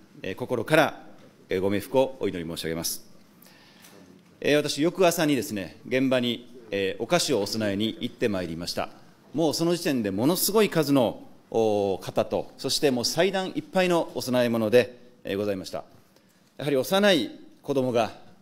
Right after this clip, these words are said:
犠牲になってしまうと、こういう事故は本当に多くの方々がいたたまれない気持ちになるんだなということを改めて、えー、痛感をいたしました。えー、私も三人の子どもの父親としてですね、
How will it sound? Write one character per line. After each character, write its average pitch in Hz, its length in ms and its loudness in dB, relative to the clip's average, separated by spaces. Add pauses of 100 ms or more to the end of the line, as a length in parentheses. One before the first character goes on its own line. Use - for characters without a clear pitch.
犠 92 40 -12
牲 139 180 2
に 139 60 4
な 117 100 0
っ - 20 -8
て - 60 -10
し - 120 -6
ま 101 80 -2
う 92 60 -4
と、 - 120 -18 (520)
こ 160 160 0
う 175 60 6
い 180 40 6
う 180 40 4
事 170 120 -2
故 156 80 4
は 110 100 6
本 139 280 -6
当 208 120 0
に 202 100 2
多 202 80 6
く 202 100 0
の 165 100 6
方 143 200 2
々 127 200 4
が 120 300 2 (360)
い - 60 -14
た 131 100 2
た 117 100 4
ま 113 100 4
れ 120 80 4
な 113 100 2
い 98 80 -2
気 98 100 -6
持 107 100 0
ち 104 120 -4
に 107 260 -2 (100)
な 117 100 0
る 117 100 0
ん 113 60 0
だ 107 80 4
な 110 120 2
と - 100 -12 (240)
い 110 60 -4
う 113 40 -2
こ 113 80 -2
と 104 80 2
を 139 100 4
改 180 120 2
め 147 80 4
て、 - 340 0
え 95 80 0
ー、 85 40 -6
痛 107 200 -6
感 107 140 -2
を 92 40 -4
い 87 40 -6
た 101 80 -8
し 101 100 -6
ま 92 80 -6
し - 60 -10
た。 92 140 -2 (920)
え 123 60 -4
ー、 131 40 2
私 131 240 0
も 135 100 0
三 131 160 0
人 135 120 2
の 113 80 -2
子 117 100 -2
ど 117 60 0
も 117 80 -2
の 110 100 -2
父 - 140 -2
親 120 60 0
と 101 100 -2
し - 60 -6
て 95 60 -8
で 78 60 -10
す 78 80 -14
ね、 92 220 -6